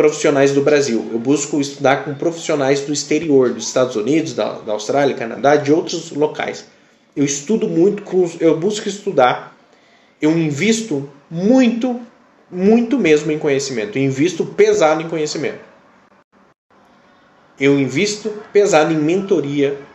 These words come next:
em cursos online, em livros, em treinamentos. Eu invisto pra escutar, estudar com os melhores corretores de imóveis do mundo.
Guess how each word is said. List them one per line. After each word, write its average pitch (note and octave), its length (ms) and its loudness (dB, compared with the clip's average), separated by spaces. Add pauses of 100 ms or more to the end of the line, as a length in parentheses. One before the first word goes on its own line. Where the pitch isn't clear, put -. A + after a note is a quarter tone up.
(600)
em C#3+ 100 -4
cursos F#3+ 580 -2
online, B2 520 -2 (220)
em D3 180 -4
livros, D3+ 760 -4 (320)
em C#3+ 100 -6
treinamentos. D3+ 840 -2 (1000)
Eu D3 120 0
invisto F3+ 500 0
pra F3 400 2 (760)
escutar, E3+ 1040 0
estudar D#3 880 2
com F3+ 140 -4
os E3 160 -2
melhores D3+ 840 4
corretores C#3 680 0
de C3 120 -6
imóveis B2+ 440 0
do D3+ 220 2
mundo. G3 640 2